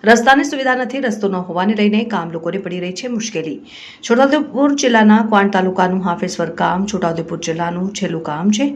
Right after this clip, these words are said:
નર્મદા નદીનો કિનારો છે. સામેના છેડે મહારાષ્ટ્ર અને મધ્યપ્રદેશની બોર્ડર છે. હાપેશ્વરના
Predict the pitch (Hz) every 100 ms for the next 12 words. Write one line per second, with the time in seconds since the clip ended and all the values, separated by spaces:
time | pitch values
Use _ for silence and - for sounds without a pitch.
0 | - - - - 233 262 330 320 277 247
1 | 208 214 214 240 247 285 285 226 202 185
2 | 175 170 202 214 214 202 202 202 202 196
3 | 190 190 180 175 175 165 165 185 196 214
4 | 220 185 165 165 - 202 202